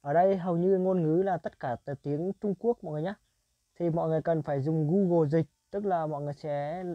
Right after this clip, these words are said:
copy cái link này và dán vào trình duyệt Google Chrome nhá.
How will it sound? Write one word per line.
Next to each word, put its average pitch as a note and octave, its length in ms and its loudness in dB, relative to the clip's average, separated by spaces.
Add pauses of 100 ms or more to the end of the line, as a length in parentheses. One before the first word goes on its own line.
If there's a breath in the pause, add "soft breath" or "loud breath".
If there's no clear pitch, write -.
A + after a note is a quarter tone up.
(460)
copy G3+ 280 0
cái G3+ 160 0
link G3+ 140 4
này E3 180 -2 (520)
và D3+ 180 0
dán C#3+ 320 0
vào F3+ 120 0
trình D#3+ 300 -2
duyệt D#3 240 4 (440)
Google E3 480 2
Chrome G3 240 2
nhá. G#3 160 -4